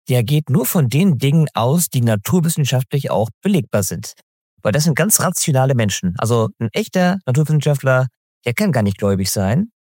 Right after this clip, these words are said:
Denn wie gesagt, der hält sich nur an die, an die Fakten, die er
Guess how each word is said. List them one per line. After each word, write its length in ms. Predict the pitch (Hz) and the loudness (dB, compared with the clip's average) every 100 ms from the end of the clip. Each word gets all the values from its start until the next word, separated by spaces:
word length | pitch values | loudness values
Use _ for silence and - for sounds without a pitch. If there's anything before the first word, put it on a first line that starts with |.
| - | -2
Denn 260 | 120 123 | 0 0
wie 60 | 123 | 0
gesagt, 320 | 139 127 110 | 2 2 0
der 80 | 127 | 0
hält 160 | 151 208 | 0 0
sich 160 | 170 | 0
nur 220 | 165 175 | 2 2
an 120 | 160 147 | 2 2
die, 360 | 143 135 143 | 2 2 0
an 120 | 135 | 0
die 80 | 131 | -2
Fakten, 440 | 135 143 135 - 123 | 0 -2 -4 -4 -2
die 160 | 120 | 2
er 240 | 120 120 | 2 2